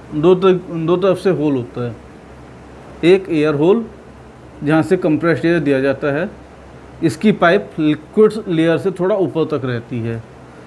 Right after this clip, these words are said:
दूसरी एक तरफ से पाइप होता है जो कि liquid में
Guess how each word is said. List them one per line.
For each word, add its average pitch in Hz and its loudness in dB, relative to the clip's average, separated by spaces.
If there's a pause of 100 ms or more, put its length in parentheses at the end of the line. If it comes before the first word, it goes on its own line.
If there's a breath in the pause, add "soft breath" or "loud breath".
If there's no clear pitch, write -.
(340)
दूसरी 165 2
एक 190 2 (280)
तरफ 175 2
से 190 -2
पाइप 175 0
होता 160 0
है 170 0 (1000)
जो 160 4
कि 180 -2
liquid 165 0
में 202 -2